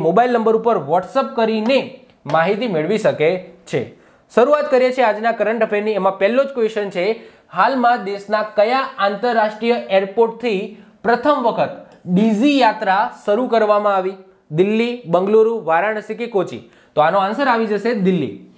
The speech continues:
દિલ્હીમાં જે આંતરરાષ્ટ્રીય એરપોર્ટ છે એનું નામ છે ઇન્દિરા ગાંધી આંતરરાષ્ટ્રીય એરપોર્ટ. હવે અહીંયા વાત થઈ રહી છે ડીજી યાત્રા. આનો મતલબ શું? સૌથી પહેલા તમે કોઈ હવાઈ સફર કરી હોય, મતલબ કે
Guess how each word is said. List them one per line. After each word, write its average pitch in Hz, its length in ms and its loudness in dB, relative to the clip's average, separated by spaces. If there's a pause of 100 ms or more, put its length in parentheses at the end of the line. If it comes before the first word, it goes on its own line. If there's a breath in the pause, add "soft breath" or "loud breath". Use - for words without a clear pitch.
(380 soft breath)
દિલ્હીમાં 277 420 2
જે 294 80 -2 (120)
આંતરરાષ્ટ્રીય 247 640 -2 (140)
એરપોર્ટ 220 380 0
છે 240 160 0
એનું 202 220 -2
નામ 226 280 0
છે 240 80 2 (280)
ઇન્દિરા 247 540 0
ગાંધી 196 380 0 (160)
આંતરરાષ્ટ્રીય 190 640 0 (120)
એરપોર્ટ. 135 300 -6 (380 loud breath)
હવે 247 160 4
અહીંયા 277 280 2
વાત 247 260 0
થઈ 247 180 -2
રહી 247 180 -2
છે 277 120 -6 (100)
ડીજી 202 420 2
યાત્રા. 185 400 0
આનો 262 220 2
મતલબ 254 380 -2
શું? 110 120 -16 (580 soft breath)
સૌથી 262 300 2
પહેલા 277 220 2
તમે 277 160 -2 (160)
કોઈ 285 200 0 (220)
હવાઈ 247 340 2
સફર 233 300 -2
કરી 214 240 0
હોય, 135 180 2
મતલબ 196 280 -2
કે 214 80 6